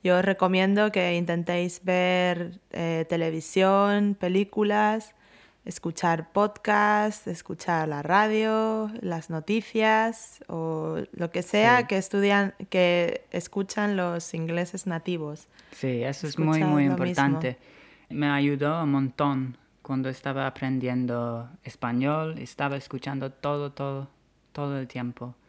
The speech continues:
Speaker 1: Sí, y
Speaker 2: Todos
Speaker 1: es
Speaker 2: los
Speaker 1: bueno
Speaker 2: días.
Speaker 1: para la pronunciación también, porque así directamente lo,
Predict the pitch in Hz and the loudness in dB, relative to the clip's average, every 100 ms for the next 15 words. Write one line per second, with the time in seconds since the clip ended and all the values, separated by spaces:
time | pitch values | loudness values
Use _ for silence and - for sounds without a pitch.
0 | _ _ _ - - 208 185 185 185 214 | _ _ _ -20 -10 -4 -2 0 0 2
1 | 220 202 190 185 185 185 185 185 190 185 | 4 4 4 4 4 2 2 -2 -2 -2
2 | 175 170 202 202 185 175 175 180 170 180 | -6 -4 -2 0 -2 -4 -4 -4 -4 -6
3 | 175 170 175 - 196 196 196 196 190 185 | -8 -10 -10 -6 -2 -2 -2 -6 -6 -4
4 | 196 202 202 196 196 | -2 0 0 0 0